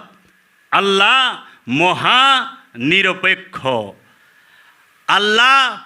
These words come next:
মহা নিরপেক্ষ, আল্লাহ কাহারও পক্ষে না। রবের কথা কইলে কয় নাই, র-, রব মহা নিরপেক্ষ। কারণ উনি তো আল্লাহু খায়রুল মাকিরিন, আল্লাহ হইল সবচেয়ে কৌশল দাতা।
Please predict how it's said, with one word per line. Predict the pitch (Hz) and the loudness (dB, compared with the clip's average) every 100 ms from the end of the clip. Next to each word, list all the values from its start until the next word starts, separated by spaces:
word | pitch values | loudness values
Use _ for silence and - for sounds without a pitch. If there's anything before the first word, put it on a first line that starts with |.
| - | -16
মহা | 113 143 180 127 202 262 262 240 - _ - | -6 -2 -2 0 0 2 2 -2 -10 _ -10
নিরপেক্ষ, | 131 185 196 185 196 196 - 180 | -4 0 0 0 -2 -4 -4 0
আল্লাহ | 170 185 190 | 0 2 -2
কাহারও | 180 175 165 185 180 | -2 -2 0 -2 -2
পক্ষে | 165 147 - 160 | -4 -4 -4 -4
না। | 156 135 107 - - - _ _ _ _ _ 127 | -2 0 -2 -8 -20 -20 _ _ _ _ _ -4
রবের | 135 175 202 190 214 | 0 2 0 0 -4
কথা | 202 226 202 | -2 -4 -2
কইলে | 220 233 226 | -2 0 0
কয় | 220 | -2
নাই, | 220 214 | 0 0
র-, | 190 196 196 170 | 0 0 0 0
রব | 170 196 208 | 0 0 0
মহা | 208 185 196 | -2 0 0
নিরপেক্ষ। | 196 180 165 160 151 143 120 101 101 - _ _ - _ _ _ _ _ _ _ _ _ _ _ _ _ _ _ - | 0 -2 -2 -4 -6 -8 -8 -8 -18 -20 _ _ -20 _ _ _ _ _ _ _ _ _ _ _ _ _ _ _ -6
কারণ | 160 190 190 | -2 -2 0
উনি | 196 202 | 0 -2
তো | 202 220 214 | 0 0 2
আল্লাহু | 185 202 208 208 185 202 | 0 -2 -2 0 0 -2
খায়রুল | 185 208 202 202 | 0 0 0 -2
মাকিরিন, | 185 185 175 151 147 147 143 110 98 _ - | 0 0 0 -2 -2 0 -2 -4 -10 _ -4
আল্লাহ | 151 175 180 185 | -2 0 0 0
হইল | 196 190 | 2 0
সবচেয়ে | - 190 202 - 196 | 0 -4 -6 -4 -2
কৌশল | 180 190 175 165 - 190 160 | -2 0 2 0 -2 -4 -2
দাতা। | 127 131 120 - 139 127 101 | 0 0 0 -2 -2 0 -4